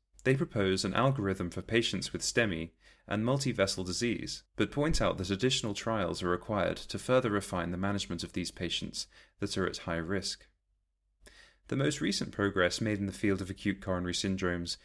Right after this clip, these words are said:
is thoroughly reviewed by Gilles Montalesco of the Pitié-Salpêtrière University Hospital in Paris, France, in their article, The Year in Cardiology twenty fifteen, Acute Coronary Syndromes.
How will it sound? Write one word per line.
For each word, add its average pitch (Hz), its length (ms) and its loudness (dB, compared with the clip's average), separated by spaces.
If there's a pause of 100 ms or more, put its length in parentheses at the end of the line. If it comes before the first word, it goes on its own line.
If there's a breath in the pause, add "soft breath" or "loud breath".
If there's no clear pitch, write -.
(180 soft breath)
is - 160 0
thoroughly 147 380 2
reviewed 95 520 2 (220)
by 98 160 2
Gilles 120 340 0
Montalesco 107 840 0 (100)
of - 140 -6
the 104 100 2
Pitié-Salpêtrière 107 1400 0
University 98 520 0
Hospital 98 380 -2
in 87 120 0
Paris, 98 340 0
France, - 520 -6 (400)
in 104 100 0
their 131 240 2
article, 95 560 0 (240 soft breath)
The 95 80 -2
Year 110 300 4
in 101 80 0
Cardiology 95 640 2
twenty 95 280 0
fifteen, 92 580 -2 (340 soft breath)
Acute - 320 2
Coronary 82 320 -2
Syndromes. - 640 -4